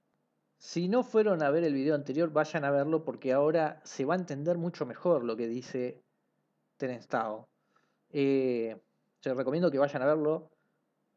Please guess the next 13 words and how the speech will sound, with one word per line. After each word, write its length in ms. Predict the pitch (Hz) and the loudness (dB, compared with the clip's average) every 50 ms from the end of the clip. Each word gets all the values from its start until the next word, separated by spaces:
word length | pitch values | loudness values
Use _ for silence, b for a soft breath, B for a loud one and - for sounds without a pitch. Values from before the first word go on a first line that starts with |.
| _ _ _ _ _ _ _ _ _ - | _ _ _ _ _ _ _ _ _ -8
porque 200 | - 131 117 139 | -8 -2 2 4
ahora 120 | 147 156 | 4 4
voy 120 | 143 139 135 | 4 4 2
a 40 | |
hablar 200 | 127 131 131 123 | 2 2 0 0
de 120 | 131 147 135 | 0 -2 -2
eso. 340 | - - - 123 104 - - | -4 -6 -10 -10 -10 -12 -12
Entonces, 560 | _ - 139 127 117 - 113 - - - - _ _ _ _ _ _ _ _ _ _ _ _ _ _ _ _ _ | _ -10 -10 -8 -8 -10 -12 -12 -14 -20 -20 _ _ _ _ _ _ _ _ _ _ _ _ _ _ _ _ _
si 200 | - - - 135 | -16 -8 -6 -4
recuerdan 460 | 139 160 156 226 254 247 226 208 170 | -4 -2 0 0 0 2 2 0 2
bien, 340 | 147 139 127 123 127 127 127 | 0 0 -2 -2 -4 -4 -2
Turnstau 580 | 156 151 151 147 143 - 170 165 160 160 151 | -2 -2 -2 -2 -2 0 2 4 4 4 2
dice, 520 | 139 147 156 147 - - 127 120 120 120 | 0 -2 -4 -6 -6 -4 -4 -4 -4 -6